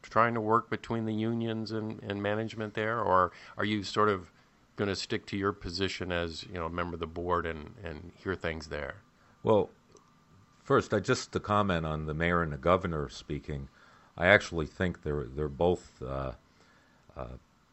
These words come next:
Speaker 2: very, very smart, and they, I think they both care deeply about, uh,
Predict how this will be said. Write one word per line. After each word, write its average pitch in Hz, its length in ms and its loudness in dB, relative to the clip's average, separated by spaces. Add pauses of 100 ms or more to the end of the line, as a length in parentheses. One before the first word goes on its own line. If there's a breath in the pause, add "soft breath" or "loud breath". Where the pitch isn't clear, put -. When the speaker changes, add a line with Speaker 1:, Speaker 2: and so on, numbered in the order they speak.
(140)
Speaker 2:
very, 90 500 6
very 78 340 0
smart, 76 520 -4
and 73 280 -6
they, 71 160 -4 (220)
I 80 80 -2
think 82 180 -6
they 76 120 -4
both 80 340 -2
care 76 220 -4
deeply 71 580 -6 (160)
about, 69 460 -4
uh, 65 220 -8